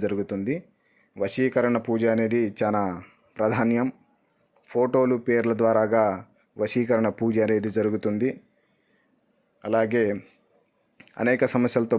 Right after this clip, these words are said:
బాధపడుతూ ఉన్నా కూడా స్క్రీన్ పైన కనిపిస్తున్న మా నెంబర్కి ఫోన్ చేయండి, తప్పకుండా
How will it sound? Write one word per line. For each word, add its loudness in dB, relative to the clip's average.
బాధపడుతూ 0
ఉన్నా 0
కూడా 4
స్క్రీన్ -2
పైన 2
కనిపిస్తున్న -2
మా 0
నెంబర్కి -2
ఫోన్ 0
చేయండి, 0
తప్పకుండా 0